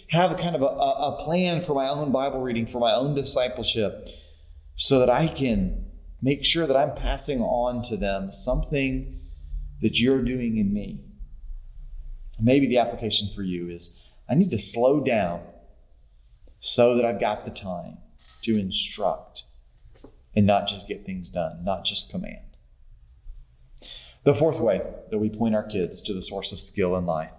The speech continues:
is in verse nine, that says, "They are a garland to grace your head and a chain to adorn your neck." What is they?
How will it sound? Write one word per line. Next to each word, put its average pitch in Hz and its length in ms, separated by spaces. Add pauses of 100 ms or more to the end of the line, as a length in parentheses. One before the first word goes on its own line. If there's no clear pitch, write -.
(140)
is 104 140
in 95 100
verse 98 220
nine, 82 260 (840)
that 107 160
says, 95 420 (140)
"They 127 240
are 139 140
a - 120
garland 156 580
to 131 80
grace 120 380
your 107 120
head 80 400 (420)
and 104 100
a 98 80
chain 113 480
to 104 140
adorn 92 340
your 92 120
neck." 85 300 (100)
What 123 160
is 107 160
they? 95 360